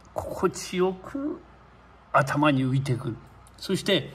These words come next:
そういう、あの、ヒマラヤに行くときには、カセットテープレコーダーにして、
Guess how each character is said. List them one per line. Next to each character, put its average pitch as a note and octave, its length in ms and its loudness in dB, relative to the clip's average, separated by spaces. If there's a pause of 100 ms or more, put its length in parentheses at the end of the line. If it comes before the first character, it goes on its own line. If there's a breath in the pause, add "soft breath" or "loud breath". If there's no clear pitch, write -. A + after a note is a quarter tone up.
(180 loud breath)
そ D#3+ 180 6
う D#3 60 12
い D#3 100 10
う、 D3 260 8
あ C3+ 80 6
の、 C3+ 180 2
ヒ D#3 140 0
マ C#3+ 140 4
ラ C#3 160 2
ヤ C#3+ 140 2
に D3 100 6
行 C#3 80 2
く - 80 -10
と D#3 160 0
き C#3+ 120 -6
に F#3 140 0
は、 G3 320 6
カ - 180 -6
セ - 200 -6
ッ F#3 60 -6 (280)
ト F3+ 140 0
テ F3 240 -2
ー E3 120 -4
プ E3 80 -6
レ E3 140 0
コ D3+ 260 -4
ー C#3 80 -12
ダ C#3+ 300 -6
ー D#3 60 -10
に G#3 240 -8
し - 120 -14
て、 F#3+ 360 -2